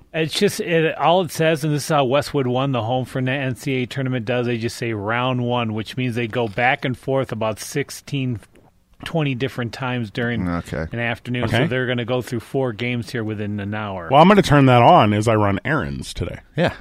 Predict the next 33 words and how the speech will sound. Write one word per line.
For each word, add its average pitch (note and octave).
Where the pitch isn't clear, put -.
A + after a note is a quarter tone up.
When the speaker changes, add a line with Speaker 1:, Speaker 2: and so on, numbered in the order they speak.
Speaker 2:
I'll A#2
be A2+
listening A#2
and C3
watching. D#2+
I'll B2+
probably D3+
turn B2+
on A2
the A#2
radio, F2+
Speaker 3:
Yes. G2+
Speaker 2:
which A#2
I'm A2
famous A2
for G#2
doing. E2
Speaker 3:
You've C3
Speaker 2:
It's, B2+
it's C#3
the A#2
best B2+
with F#2+
baseball, D#2
by D2+
the C#2+
way. C#2+
Speaker 3:
You've F#3
always F3
turned B2+
the G#2+
radio G2+
on. F2